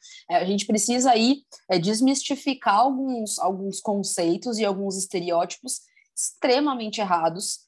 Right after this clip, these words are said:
é, que existem e que a gente tá vendo aí, pelo menos nas nossas experiências pessoais, aí a gente tem visto uma mudança, é, nesse sentido, né? Recentemente, eu me casei recentemente, e a nossa maior preocupação era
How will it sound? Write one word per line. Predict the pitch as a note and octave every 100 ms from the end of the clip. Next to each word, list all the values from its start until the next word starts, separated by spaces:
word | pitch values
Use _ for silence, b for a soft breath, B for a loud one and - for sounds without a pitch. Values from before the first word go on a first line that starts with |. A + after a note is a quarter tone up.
| _ _
é, | E3+ D#3+ - _
que | - G3
existem | F3+ D#3+ F3 - B3+ C#4 _ _
e | G#3
que | B3+
a | A#3
gente | A#3+ B3
tá | - C#4
vendo | B3 A3+ C#4 C#4
aí, | A3 G#3
pelo | - G#3+ G3
menos | G3+ A#3 G#3
nas | F#3+ F#3+
nossas | G#3 A3 A3
experiências | G#3 G3 F#3+ G3+ G#3
pessoais, | - G3 - F3 E3+ G#3 F#3
aí | F3 G3+
a |
gente | G#3+ A3 A#3
tem | B3 C#4+
visto | A#3+ C4 -
uma | D4
mudança, | C#4+ D#4+ A3 G#3+ A3+ C#4 - D#4+ - _ b b b
é, | F#3+ F#3+ F#3+
nesse | G3 G3+ - A#3
sentido, | - G#3+ G3+ - G3 A3+ D4 E4 - _ -
né? | F#3
Recentemente, | A3 G#3 A3 G#3 G#3 G3 G3+ -
eu |
me | G#3+
casei | A3 G3 G3+
recentemente, | G#3 G3+ G3 F#3 G3 F#3+ A3+ - C#4+ B B B
e |
a | G#3+
nossa | G#3+ A#3
maior | A3+ B3
preocupação | - A#3+ - A#3 - A3+
era | B3+ B3+